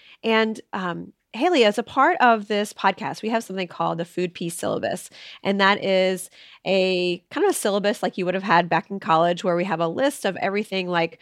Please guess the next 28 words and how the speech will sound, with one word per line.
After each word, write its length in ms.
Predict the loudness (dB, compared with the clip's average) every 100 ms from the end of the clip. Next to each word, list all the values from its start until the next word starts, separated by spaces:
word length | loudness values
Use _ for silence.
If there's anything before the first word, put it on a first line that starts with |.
| -20 -20 _
books 340 | -2 -2 -6 -8
and 180 | -6 -2
podcasts 800 | 0 0 0 0 0 0 -10 -6
and 540 | -2 -2 -2 -4 -8 -10 -4
videos 540 | 0 4 4 2 0
or 60 | -2
anything 280 | -2 -2 -2
under 160 | -2
the 80 | -2
sun 300 | -2 -4 -4
that 100 | -4
we 100 | -4
have 140 | -6
found 540 | -8 -4 0 2 0 -4 -16 -20 -10 -8
that 180 | -8
further 380 | -4 -2 0 -2
helps 360 | 0 -2 -2 -10
to 120 | -16
cultivate 640 | -8 -10 -8 -6 -6 -6 -4
a, 320 | 0 0 -2 -10 -20 -20 -10
um, 280 | -6 -6 -8 _ _ _ -8
more 240 | -2 -2
positive 720 | 0 2 2 2 0 2 2 0
relationship 420 | -2 -2 -6 -10
with 120 | -12
food 320 | -6 -4 -2
and 120 | -4
body. 500 | -2 0 0 0 -6